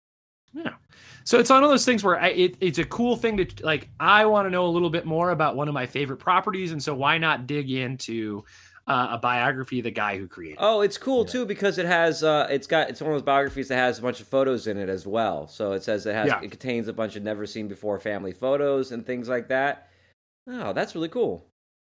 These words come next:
Speaker 2: How many
Speaker 1: Yeah,
Speaker 2: pages
Speaker 1: yeah.
Speaker 2: is it? How many pa-, oh, you can also get it on an audiobook if you don't want to, if you just wanna, like, hear someone talk about,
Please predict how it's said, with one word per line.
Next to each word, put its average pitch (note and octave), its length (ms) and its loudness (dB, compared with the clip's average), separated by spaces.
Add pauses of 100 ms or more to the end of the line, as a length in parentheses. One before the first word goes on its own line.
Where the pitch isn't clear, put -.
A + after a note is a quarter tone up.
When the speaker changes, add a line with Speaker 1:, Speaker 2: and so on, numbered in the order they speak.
(260)
Speaker 2:
How C#3 100 -2
many - 120 2
Speaker 1:
Yeah, - 80 -8
Speaker 2:
pages D3 340 -2
Speaker 1:
yeah. - 100 -6
Speaker 2:
is E2+ 60 -6
it? - 100 -10
How A2+ 140 -4
many B2 220 -6
pa-, A2 240 -8
oh, D3+ 80 2
you F3+ 60 0
can F#3+ 100 0
also F#3 200 -2
get D#3+ 160 -2
it D3+ 60 4
on C#3+ 80 2
an C3+ 80 0
audiobook C3 560 2
if F#2 100 -12
you A2 80 -6
don't G#2+ 220 -2
want G#2+ 240 -4
to, G#2 200 -6
if G2 120 -10
you A2 60 -14
just A#2 160 -8
wanna, A2 200 -4
like, G#2 280 -2 (400)
hear A#2+ 480 2
someone G#2 600 -4
talk G#2 320 -6
about, F#2+ 460 -4